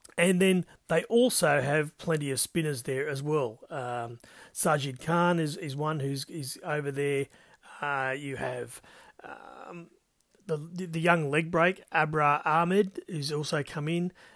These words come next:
And so they've got enough options there, uh, to cover whatever the wicket's going to do.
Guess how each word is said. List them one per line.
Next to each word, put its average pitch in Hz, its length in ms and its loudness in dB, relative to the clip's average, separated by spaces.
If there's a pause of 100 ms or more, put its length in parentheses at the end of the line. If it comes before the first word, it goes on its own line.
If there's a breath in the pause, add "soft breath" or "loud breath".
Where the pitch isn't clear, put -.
(140 soft breath)
And 151 560 0 (100)
so 226 400 8 (540 loud breath)
they've 196 120 6
got 254 320 6
enough 185 400 6
options 175 500 2
there, 135 360 2 (380)
uh, - 240 -10
to - 140 0
cover 165 460 4
whatever 165 420 4
the 147 100 0
wicket's 139 380 -4
going 127 280 0
to 143 100 -12
do. 131 320 0